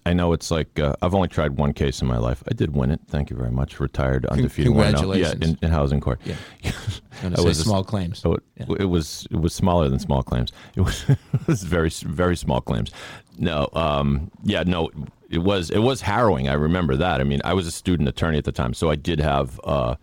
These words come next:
Speaker 1: real attorney, quote unquote, next to me, my supervisor, but she didn't say anything the whole trial. She would jab me in the, in the gut a couple times if I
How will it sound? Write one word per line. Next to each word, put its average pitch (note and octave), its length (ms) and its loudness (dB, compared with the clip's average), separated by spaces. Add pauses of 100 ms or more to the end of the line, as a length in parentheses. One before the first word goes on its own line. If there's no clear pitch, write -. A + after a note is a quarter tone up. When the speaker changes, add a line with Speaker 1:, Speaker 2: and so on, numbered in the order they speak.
(240)
Speaker 1:
real F2 360 2
attorney, D2+ 360 -2
quote D2 220 0
unquote, C#2+ 320 0 (380)
next D#2+ 340 -2
to - 60 -4
me, C#2 280 0
my C2 180 -2
supervisor, C#2 760 0
but D2 220 -2
she - 140 -2
didn't E2 200 2
say D#2 180 -2
anything C#2 300 0
the B1+ 60 -2
whole C2 100 0
trial. C2+ 240 0
She D2 140 -6
would C#2 160 -2
jab C2+ 240 0
me C#2 180 2
in B1+ 100 0
the, A#1+ 160 0 (140)
in C2+ 100 0
the A#1+ 80 -2
gut C#2 220 0
a C#2+ 40 -2
couple - 260 -4
times B1 320 -6
if C2 140 -8
I A1+ 120 -2